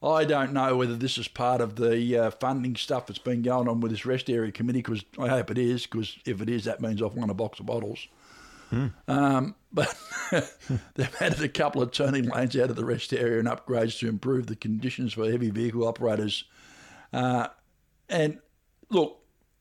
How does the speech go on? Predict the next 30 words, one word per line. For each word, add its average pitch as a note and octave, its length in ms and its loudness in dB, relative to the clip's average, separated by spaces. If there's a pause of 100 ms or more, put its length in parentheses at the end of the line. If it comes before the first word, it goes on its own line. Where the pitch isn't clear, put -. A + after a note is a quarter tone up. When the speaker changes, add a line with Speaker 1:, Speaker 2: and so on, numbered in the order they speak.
(360)
Speaker 1:
uh, C3 180 2 (680)
it's, - 320 -4
it's F3 160 -2
not F3+ 160 4
before D#3 320 4
time. C3 360 4 (500)
The B2+ 100 2
things G#3 300 4
that G3 100 4
are F3+ 40 4
being E3 280 4
done D#3+ 200 4
in D3 100 2
this D3+ 200 0
rest C#3+ 280 2
area C3+ 260 4
should C3 240 0
be B2+ 80 2
done B2+ 200 4
in A#2+ 140 4
rest C3 260 2
areas A#2+ 460 4
all D#3+ 480 6
across C#3+ 440 0
the C3+ 80 -4
country. C#3+ 460 -2 (480)
Not B2+ 160 2
a, D#3 120 4
Speaker 2:
Yep. A2+ 120 2
Speaker 1:
not, C3+ 140 0